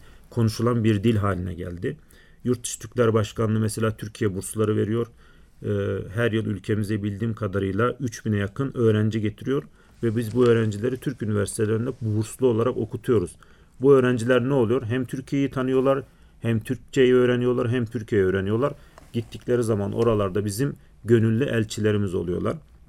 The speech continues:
Yunus Emre Enstitüleri de bu konuda çok önemli hizmet görüyor bence.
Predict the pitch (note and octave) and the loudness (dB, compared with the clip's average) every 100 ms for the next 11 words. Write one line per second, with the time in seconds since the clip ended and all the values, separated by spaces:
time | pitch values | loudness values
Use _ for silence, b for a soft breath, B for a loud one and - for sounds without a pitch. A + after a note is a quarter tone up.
0 | - - - - - B2 C3 B2+ C3+ B2+ | -20 -20 -20 -20 -4 2 2 2 2 4
1 | C3 A#2+ - A#2 A#2 A#2 C#3 D3 C3 A#2+ | 4 2 -2 -2 0 0 -2 -4 -8 -4
2 | A#2 A2 A#2+ A#2 A2 G#2+ A2+ C3+ - A2 | -2 -2 -2 -4 -2 0 0 -2 -4 -6
3 | G#2+ A2+ A2 G#2+ F#2 F#2 F#2 F#2+ C3 | -4 -2 -2 -2 -2 -2 -4 0 -2